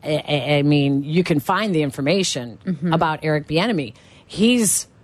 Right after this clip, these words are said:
Speaker 1: a great coach. There is
Speaker 2: Yeah, there's no question about that.
Speaker 1: absolutely no doubt about that.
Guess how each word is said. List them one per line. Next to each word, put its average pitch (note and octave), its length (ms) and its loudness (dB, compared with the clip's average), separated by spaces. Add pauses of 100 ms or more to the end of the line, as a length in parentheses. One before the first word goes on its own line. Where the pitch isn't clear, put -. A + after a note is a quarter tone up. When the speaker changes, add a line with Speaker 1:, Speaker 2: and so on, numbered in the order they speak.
(260)
Speaker 1:
a D#3 80 2
great D#3+ 580 -2
coach. E3 540 -2
There A#3 180 4
is D#3+ 80 2
Speaker 2:
Yeah, F#3 300 0
there's G3+ 240 2
no A3+ 160 4
question A#3+ 320 0
about F3 280 0
that. C4 280 0
Speaker 1:
absolutely D#3+ 720 0
no C#3 180 4
doubt B2 260 0
about A#2 260 -6
that. A#2 340 -10